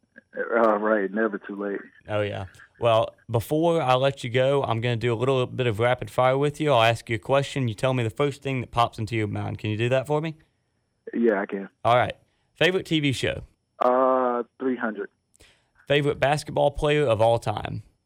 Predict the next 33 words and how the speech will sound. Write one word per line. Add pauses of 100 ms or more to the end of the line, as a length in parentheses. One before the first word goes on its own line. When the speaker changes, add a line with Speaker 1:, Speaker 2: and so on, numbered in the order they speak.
(480)
Speaker 2:
I
know
this
is
a
difficult
Speaker 1:
Uh,
Speaker 2:
one. (800)
Speaker 1:
it's
probably (440)
Michael
Jordan. (320)
Speaker 2:
Michael
Jordan?
That's
a
popular
answer. (520)
Speaker 1:
Yeah.
Speaker 2:
Is
he
better
than
Speaker 1:
Yeah.
Speaker 2:
LeBron? (1300)
Speaker 1:
Uh,
yes, (100)
for
sure. (560)
Speaker 2:
<laughs>
Favorite
musical
artist?